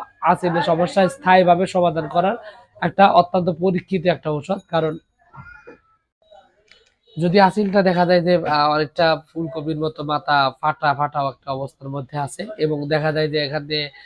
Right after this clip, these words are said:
আহ, শরীরে অনেকগুলো অংশ হয়েছে, তো সেক্ষেত্রে আপনারা এই থুজা মাদার টিংচার যেটা রয়েছে কিউ,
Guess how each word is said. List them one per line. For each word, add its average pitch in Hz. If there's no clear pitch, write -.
আহ, 143
শরীরে 170
অনেকগুলো 180
অংশ 143
হয়েছে, 143
তো 170
সেক্ষেত্রে 190
আপনারা 175
এই 175
থুজা 170
মাদার 151
টিংচার 147
যেটা 151
রয়েছে 135
কিউ, 156